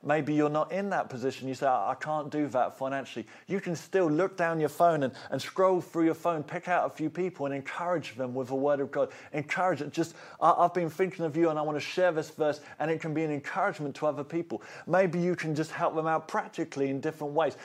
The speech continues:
Be a blessing. Choose to go against this shrinking that's going on in your life and say, No, I'm gonna be generous of spirit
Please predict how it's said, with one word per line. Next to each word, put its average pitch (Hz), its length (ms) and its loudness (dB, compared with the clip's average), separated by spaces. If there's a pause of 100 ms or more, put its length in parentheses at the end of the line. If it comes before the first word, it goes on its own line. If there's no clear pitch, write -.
(240)
Be 233 220 8
a 220 80 4
blessing. 165 560 0 (260)
Choose 240 520 2
to - 120 -4
go 180 300 8
against 185 480 2
this 165 180 4
shrinking 190 560 -2
that's 151 160 4
going 170 260 4
on 180 140 0
in 170 80 0
your 160 160 6
life 165 220 4 (240)
and 151 100 0
say, 175 140 4
No, 190 200 4 (220)
I'm 240 160 6
gonna 233 160 2
be 170 160 6
generous 165 680 4
of 156 100 0
spirit 160 520 2